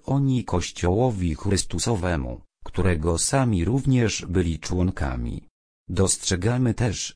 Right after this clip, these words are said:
z jaką gorliwością naśladowali wzoru głowy, czyli tego, który był głównym sługą wszystkich. Znaczenie tej lekcji. Nasuwa się pytanie,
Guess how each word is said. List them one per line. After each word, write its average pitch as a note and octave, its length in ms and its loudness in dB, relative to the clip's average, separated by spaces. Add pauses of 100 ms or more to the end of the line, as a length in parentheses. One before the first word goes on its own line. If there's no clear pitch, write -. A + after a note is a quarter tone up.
(140)
z D#2 180 -8
jaką E2+ 500 2
gorliwością G2+ 1000 0
naśladowali E2 960 0
wzoru F#2 440 2
głowy, D#2+ 680 -2 (240)
czyli F2+ 280 0
tego, F2 500 0 (200)
który G#2+ 360 2
był F2 380 2
głównym A#2 680 2
sługą F#2+ 520 0
wszystkich. - 880 -10 (920)
Znaczenie E2+ 760 2
tej E2 260 0
lekcji. D2 640 -4 (720)
Nasuwa A#2 540 0
się A#2+ 240 0
pytanie, C2+ 760 -2